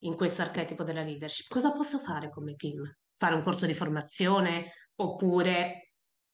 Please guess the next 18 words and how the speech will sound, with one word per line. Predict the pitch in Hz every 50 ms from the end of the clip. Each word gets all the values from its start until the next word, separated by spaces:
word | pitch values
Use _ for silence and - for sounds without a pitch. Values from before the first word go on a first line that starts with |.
| _ _ _ _ _ _ _ _ _ _ _ _ _ _ _
X, | 247 220 - - - - - - - -
Y | 220 196 190 185 - - - 202 180 165 156 160
modi?" | 175 185 175 156 143 147 160 151
Poi | - 175 160 151
ogni | 151 165 175 160
gruppo | 160 160 156 - 151
deve | 151 151 156
trovare | - 151 151 147 147 151
il | 151 147
suo | - - 208 180
modo, | 156 147 143 143 156
però | 147 202 247
è | 285
interessante | 262 - 190 165 165 - - - 208 185 156 156 - 165
perché | 151 - - - 185
è | 160
una | 160 156 151
bella, | 185 214 220 226 208 180 165 165